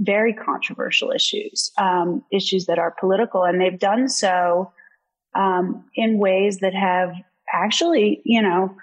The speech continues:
been challenging from a business perspective. Um, in the, in the early nineties, we, we took a stand and, and stopped funding the Boy Scouts when the Boy Scouts said, um, you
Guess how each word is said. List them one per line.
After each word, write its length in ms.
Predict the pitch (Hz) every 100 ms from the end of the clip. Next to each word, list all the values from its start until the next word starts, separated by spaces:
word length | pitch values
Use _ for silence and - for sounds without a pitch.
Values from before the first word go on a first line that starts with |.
| _ -
been 160 | 220
challenging 640 | 220 208 - 339 269 - 170
from 140 | 185
a 60 | 185
business 380 | 185 214 262 -
perspective. 840 | 175 170 156 170 - - - 170 - 190
Um, 440 | 185 180 180 180 - _ _ _ _ _ 339
in 180 | 330 208
the, 260 | 185 - -
in 120 | 214
the 80 | 202
early 360 | - 185 196 202
nineties, 500 | 160 165 190 233 226
we, 220 | 185 165 180
we 100 | 175
took 280 | - 190
a 60 | 175
stand 580 | - - 175 170 208 254
and, 180 | 156 156
and 180 | 185 170
stopped 320 | - 170 -
funding 300 | - 202 190
the 80 | 170
Boy 240 | - 160
Scouts 420 | 185 - 208 240 -
when 120 | 180
the 80 | 160
Boy 220 | 165 180
Scouts 480 | - - - - -
said, 260 | 175 165 156 -
um, 280 | 170 175
you 80 | -